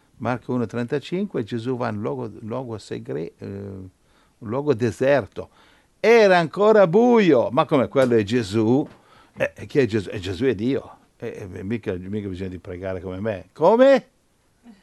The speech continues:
Gesù ha bisogno di pregare quando è ancora buio?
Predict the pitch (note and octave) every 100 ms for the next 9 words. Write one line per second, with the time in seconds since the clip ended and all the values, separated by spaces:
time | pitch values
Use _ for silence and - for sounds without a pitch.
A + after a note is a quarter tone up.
0 | _ A3+ _ _ _ D#3 D3+ G#3+ G#3 A3+
1 | F3+ E3+ F#3 F3 C#3+ D#3+ D3+ D#3+ C#3+ -
2 | _ _ _ _ _ _ _ - D#3 E3
3 | D3+ D#3+ D#3 B2+ C3 D3 E3 G3+ A#3